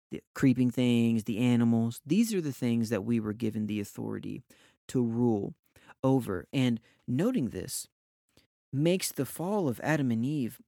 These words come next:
so devastating, so devastating, because we're told in Genesis three that, that because of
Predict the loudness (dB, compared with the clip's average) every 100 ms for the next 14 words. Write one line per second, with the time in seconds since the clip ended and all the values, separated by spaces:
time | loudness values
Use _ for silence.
0 | _ -8 -2 0 -2 -4 -6 -6 -8 -10
1 | -14 -16 -20 _ _ _ _ _ -10 0
2 | 2 4 4 2 0 2 2 2 0 4
3 | 4 2 -4 _ _ _ _ _ _ _
4 | 0 2 0 2 4 2 -2 0 2 2
5 | 0 -2 -4 -4 -4 -6 -6 -4 -2 2
6 | 2 0 -2 -20 -20 _ _ _ -2 -2
7 | 0 -4 -4 -4 -2 -2 -2 -6